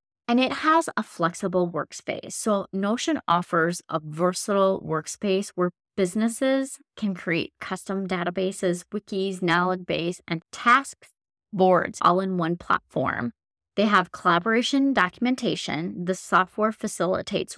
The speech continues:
real-time collaboration, making it ideal for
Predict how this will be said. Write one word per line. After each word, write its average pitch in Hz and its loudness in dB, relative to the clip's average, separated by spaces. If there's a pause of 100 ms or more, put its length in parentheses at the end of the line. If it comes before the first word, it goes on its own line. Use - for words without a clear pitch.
(120)
real-time 196 4
collaboration, 185 2
making 208 0
it 320 2
ideal 220 4
for - -4